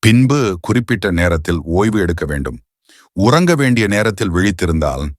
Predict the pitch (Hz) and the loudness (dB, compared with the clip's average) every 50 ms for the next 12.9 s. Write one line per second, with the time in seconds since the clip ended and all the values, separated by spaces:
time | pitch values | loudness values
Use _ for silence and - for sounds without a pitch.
0 | _ _ _ _ _ - 82 82 92 107 123 131 127 123 110 98 90 82 78 78 | _ _ _ _ _ -2 2 2 4 4 2 2 2 2 0 0 -2 -2 -2 -2
1 | 78 80 78 80 78 78 80 78 80 90 101 90 - 82 69 67 65 65 - - | -2 -2 -2 -2 -2 -2 -2 -2 -2 -2 -4 -4 -6 -6 -6 -6 -8 -10 -12 -14
2 | _ _ _ _ _ _ _ _ - 80 87 107 123 139 131 120 104 90 85 80 | _ _ _ _ _ _ _ _ -2 0 2 2 2 2 2 0 0 0 0 -2
3 | 78 80 82 85 87 82 82 85 82 78 73 - 87 98 110 110 107 95 104 98 | -2 -4 -4 -4 -4 -2 0 0 0 -2 -2 -2 -2 -2 0 -2 0 0 -2 -2
4 | 87 - 73 78 85 92 90 85 80 80 78 78 80 82 90 82 78 76 82 87 | -4 -6 -4 -2 -2 0 0 0 -2 -2 -2 -4 -4 -4 -6 -6 -4 -2 0 0
5 | 87 85 80 80 78 73 69 65 65 65 64 62 64 62 60 - _ _ _ _ | 0 0 -2 -2 -2 -4 -6 -6 -8 -10 -10 -12 -12 -14 -14 -18 _ _ _ _
6 | _ _ _ _ - 92 107 120 123 127 120 120 127 139 143 123 117 127 120 101 | _ _ _ _ 0 2 4 4 4 4 2 2 0 0 -2 -2 -2 -4 -4 -2
7 | 92 92 107 120 120 117 113 107 110 107 101 95 92 87 - 98 87 82 80 78 | -2 -2 -2 -2 -2 -2 -2 -2 -2 -2 -2 -2 -4 -4 -4 -4 -2 -2 -2 -2
8 | 76 82 - - 80 82 98 107 127 131 - - 107 95 87 82 76 71 - 78 | -4 -6 -8 -6 -2 0 0 2 0 0 -2 -2 -2 -2 0 -2 -2 -2 -2 -2
9 | 80 87 90 82 95 87 80 76 71 73 65 67 71 - _ _ _ _ _ - | -2 -2 -2 -2 -2 -2 -2 -2 -2 -2 -4 -6 -10 -14 _ _ _ _ _ -2
10 | 95 98 107 123 120 113 117 113 107 104 98 92 95 98 101 92 80 80 87 82 | 0 2 2 2 2 2 0 0 0 0 0 -2 -2 -2 -2 -2 0 0 0 0
11 | 82 78 71 71 71 69 - 92 104 131 156 185 185 151 - 165 151 143 139 135 | -2 -2 -2 -4 -4 -2 0 2 2 4 2 2 0 0 0 0 0 2 0 0
12 | 139 123 113 110 107 104 90 - 104 107 95 - 98 90 85 - - - | 0 0 0 0 0 -2 -2 -2 -2 -2 -2 -2 -2 -2 -2 -4 -4 -4